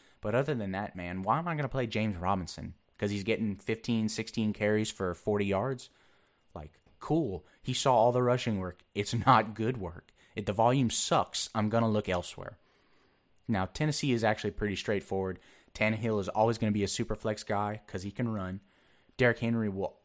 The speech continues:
win the rushing title, so he's always an R B one. A J Brown is amazing, really hyper efficient, but I do gotta throw in a mention for my boy Jonnu Smith. He's my most owned tight end across leagues this year, and I'm absolutely thrilled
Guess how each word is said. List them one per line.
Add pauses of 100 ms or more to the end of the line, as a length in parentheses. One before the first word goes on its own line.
win
the
rushing
title,
so
he's
always
an
R
B
one. (580)
A
J
Brown
is
amazing,
really
hyper
efficient, (280)
but
I
do
gotta
throw
in
a
mention
for
my
boy
Jonnu
Smith. (200)
He's
my
most
owned
tight
end
across
leagues
this
year,
and
I'm
absolutely
thrilled